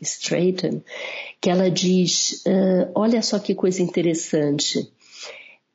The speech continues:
é muito curioso a gente perceber quais são as ideias que a gente escolhe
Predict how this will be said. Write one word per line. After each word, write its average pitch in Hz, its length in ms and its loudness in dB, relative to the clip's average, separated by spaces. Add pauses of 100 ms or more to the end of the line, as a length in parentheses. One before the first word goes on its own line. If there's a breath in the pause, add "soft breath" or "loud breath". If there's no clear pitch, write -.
(380)
é 214 120 4
muito 226 420 6
curioso 196 600 4
a 196 40 2
gente 185 320 0
perceber 170 840 0 (240 loud breath)
quais 190 240 2
são 233 280 2
as 214 220 2
ideias 175 800 2
que - 120 -4
a 196 40 2
gente 185 380 0
escolhe 175 840 0